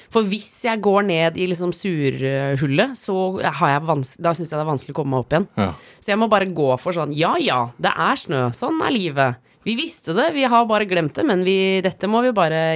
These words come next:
Speaker 1: gi på», liksom.
Speaker 2: Når, når, ehm, når gikk du sist ned i det surhulet, da?
Speaker 1: Mm. <laughs> Eh, nei,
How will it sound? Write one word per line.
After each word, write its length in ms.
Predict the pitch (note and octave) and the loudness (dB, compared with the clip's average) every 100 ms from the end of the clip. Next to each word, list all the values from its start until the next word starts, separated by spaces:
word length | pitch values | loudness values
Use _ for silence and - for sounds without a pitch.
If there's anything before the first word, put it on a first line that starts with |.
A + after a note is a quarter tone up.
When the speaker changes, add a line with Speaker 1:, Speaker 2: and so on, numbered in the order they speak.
| D#3+ | -2
Speaker 1:
gi 160 | D3 | -4
på», 240 | D#3+ A#2 - | -4 -6 -6
liksom. 240 | - B2+ - - | -6 -8 -8 2
Speaker 2:
Når, 300 | A2+ A2+ B2 - _ _ - | 6 6 4 -8 _ _ 2
når, 320 | A2 A2 A#2 B2 B2 | 6 6 6 6 6
ehm, 720 | A#2+ A#2 A#2 A2+ A2 A2 G#2+ - _ _ _ _ _ _ _ _ _ _ - G2 | 8 6 6 6 6 6 4 -4 _ _ _ _ _ _ _ _ _ _ -4 0
når 140 | F#2+ | 0
gikk 100 | G2+ | 0
du 60 | A#2 | -2
sist 240 | G#2 - | -2 -2
ned 160 | F#2 F#2 | 0 4
i 80 | F#2 | 4
det 80 | |
surhulet, 480 | - G2 E2 E2 E2+ | 2 -2 0 -2 0
da? 120 | G2 C3 _ _ F3+ | -2 -4 _ _ -2
Speaker 1:
Mm. 1600 | G#3+ A3 G#3 F3+ E3+ E3+ D3+ - - - A3 F#3+ A3 G3+ F#3+ - | 2 2 0 -6 -10 -14 -16 -16 -18 0 0 4 0 0 -4 -4
<laughs> 80 | _ - - - - - - | _ -20 -20 -20 -20 -20 -6
Eh, 600 | E3+ E3 D#3 D#3 D#3 D3+ | -2 0 -2 -4 -4 -4
nei, 880 | D#3 D#3 C3 A#2+ B2 A#2+ C3 C3+ C3+ | -2 -2 -4 -4 -4 -2 -2 -2 -2